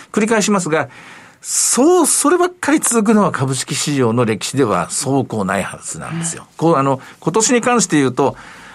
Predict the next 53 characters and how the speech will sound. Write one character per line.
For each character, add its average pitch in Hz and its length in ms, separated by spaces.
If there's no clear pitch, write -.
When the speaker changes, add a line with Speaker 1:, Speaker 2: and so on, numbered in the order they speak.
Speaker 1:
二 131 80
千 302 180
二 147 100
十 160 120
年 147 120
っ - 40
て 107 80
実 131 200
は 117 160
今 190 280
月 214 200
ま 180 120
で 113 120
も 117 320
う - 60
八 - 260
月 185 260
も 110 220
大 120 200
体 135 120
二 151 120
十 135 100
何 120 200
日 - 100
過 117 60
ぎ 110 40
ま 113 80
し - 80
た 101 80
け 90 80
ど 92 100
も、 95 220
ず 135 200
っ 208 160
と 262 100
成 240 200
長 226 120
株 110 180
が 85 80
勝 - 160
っ - 40
て - 80
る 78 60
ん 76 40
で - 60
す - 60
よ、 85 80
割 85 160
安 180 80
株 233 120
に。 262 60
Speaker 2:
お 240 540
ー。 180 40